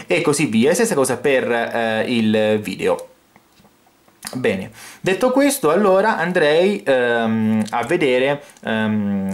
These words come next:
il, ehm, il browser che però non è, eh, Google Chrome, ma abbiamo proprio il browser di Android, eccolo qui,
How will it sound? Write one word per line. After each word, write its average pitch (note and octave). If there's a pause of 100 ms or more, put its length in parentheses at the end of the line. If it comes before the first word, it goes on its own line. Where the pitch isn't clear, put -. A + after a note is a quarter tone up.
il, B2+
ehm, G#2+
il D3
browser C#3+
che F3+
però E3+
non F3
è, C#3+
eh, C3
Google D#3+
Chrome, C4+
ma C#3+
abbiamo D3+
proprio C#3+
il C3+
browser C3+
di C3
Android, C3
eccolo D3+
qui, C#3